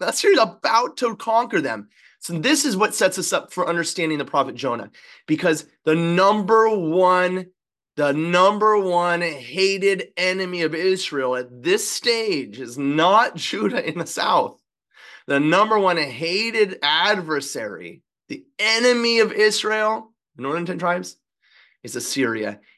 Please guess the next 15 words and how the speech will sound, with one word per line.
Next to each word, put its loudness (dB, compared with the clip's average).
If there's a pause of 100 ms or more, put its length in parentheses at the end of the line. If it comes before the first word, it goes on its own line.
(120)
And -4
you -2
know 4
that 0
because, -4
right, -2
they're 0
about -4
to -8
conquer -4
them. -6
It's -8
just, -2
if -4
you, -2